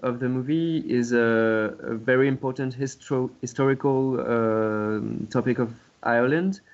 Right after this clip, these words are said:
So did it add some pressure to, uh, play that part and knowing what, what, what was the movie about?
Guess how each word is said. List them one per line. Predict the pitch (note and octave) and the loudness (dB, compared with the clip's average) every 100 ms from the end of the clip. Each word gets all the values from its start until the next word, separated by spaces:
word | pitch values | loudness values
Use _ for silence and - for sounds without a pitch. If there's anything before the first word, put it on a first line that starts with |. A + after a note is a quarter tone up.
| - _ | -20 _
So | - C3 | -8 -4
did | C3 C#3 | -2 -2
it | C#3+ - - - | -2 -4 -6 0
add | B2+ C3+ | 0 0
some | - A#2+ A#2+ | -4 -4 -4
pressure | A#2+ - B2 - F3 G3 G3 - - | -8 -6 -4 -2 -2 -2 -6 -14 -6
to, | C#3 C3+ C3+ C3+ C3+ C3+ C#3 C#3+ B2+ - - | -4 -2 0 0 0 0 -2 -4 -8 -8 0
uh, | A#2+ A#2+ A#2 B2+ | 2 2 0 0
play | C3+ C3+ | 2 4
that | B2+ A#2+ - _ | 2 0 -6 _
part | C#3+ C#3 C#3+ C#3+ - | -2 0 0 -4 -6
and | B2 A#2+ A#2 A#2+ | -4 -2 -2 0
knowing | B2+ B2+ C3 B2+ - - - - | 2 2 -2 -6 -10 -18 -16 -4
what, | C3 - - - | -2 -4 -12 -6
what, | B2+ - | -4 0
what | C#3 C3+ | 0 0
was | C#3 B2+ | -2 -2
the | |
movie | B2 B2+ B2+ A#2+ | -4 -4 -4 -4
about? | B2+ E3 F#3 | -2 -4 -6